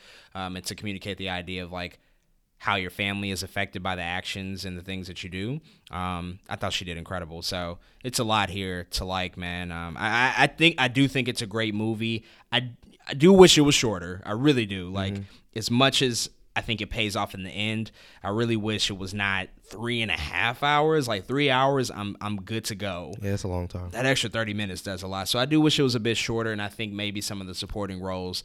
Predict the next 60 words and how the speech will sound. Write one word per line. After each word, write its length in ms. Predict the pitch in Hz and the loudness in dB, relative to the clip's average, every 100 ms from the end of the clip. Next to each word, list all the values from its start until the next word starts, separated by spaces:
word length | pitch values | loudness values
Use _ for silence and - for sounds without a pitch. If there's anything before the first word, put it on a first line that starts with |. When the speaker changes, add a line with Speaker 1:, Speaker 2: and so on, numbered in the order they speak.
| - - | -12 -12
Speaker 1:
could 140 | - 117 | -4 0
have 60 | |
had 80 | 110 | 0
a 40 | 98 | 0
little 300 | 113 127 127 | 0 0 2
bit 160 | 127 | 2
more 180 | 123 120 | 2 0
to 60 | 110 | 0
do, 160 | 120 | 0
like 240 | 113 107 98 | 0 0 -2
Anna 220 | 101 104 | -6 -6
Paquin, 460 | 104 104 101 104 101 | -6 -8 -8 -8 -4
or 80 | |
even, 280 | 104 82 95 - | -4 -4 -10 -8
you 100 | 107 | -6
know, 80 | 98 | -2
maybe 240 | 107 107 | 0 0
even 140 | 107 | 0
Harvey 260 | 101 104 101 | 0 -2 -2
Keitel. 460 | 101 98 - 104 104 | -4 -4 0 2 2
Speaker 2:
Yeah, 40 | |
Speaker 1:
He 80 | 104 | 0
Speaker 2:
it 80 | 107 | -2
Speaker 1:
pops 260 | 104 98 | -2 -2
up 100 | 104 | -6
in 60 | 98 | -6
the 80 | 101 | -6
beginning, 400 | 98 101 98 98 | -6 -6 -6 -6
so. 380 | - 95 92 92 - | -6 -6 -8 -12 -8
Speaker 2:
I 60 | 147 | -4
did 100 | 170 | 0
wanna 160 | 123 98 | 2 2
ask 260 | 113 - | 0 0
you, 60 | 98 | -4
Speaker 1:
Yeah. 80 | 98 | 0
Speaker 2:
too, 180 | 120 101 | 0 0
how 100 | 147 | -2
do 80 | |
you 80 | 180 | -2
feel 200 | - 131 | 0 0
like 380 | 117 98 85 - | 0 -2 -6 -4
this 220 | 107 - 104 107 98 | -2 0 0 0 0
movie, 600 | 101 101 98 98 95 92 - _ _ _ - - _ _ - | 0 0 0 -2 -4 -8 -14 _ _ _ -20 -20 _ _ -4
how 100 | 151 | 0
do 60 | 175 | 0
you 60 | |
feel 140 | - 147 | 2 4
like 320 | 120 - - - | 2 0 -12 -2
how 180 | 127 | 0
the 120 | 120 110 | 4 4
women 340 | 104 120 113 | 6 6 4
in 120 | 98 | 2
this 160 | 95 - | 0 -2
movie, 240 | 98 90 | -4 -4
right, 240 | 90 92 - | -4 -6 -6
played 340 | - 117 110 | -2 0 0
such 440 | - - 98 110 104 | 0 0 0 -2 -2
a 60 | |
background 560 | 87 98 95 95 92 87 | -4 -6 -4 -4 -4 -4
role? 380 | 90 85 85 | -2 -4 -6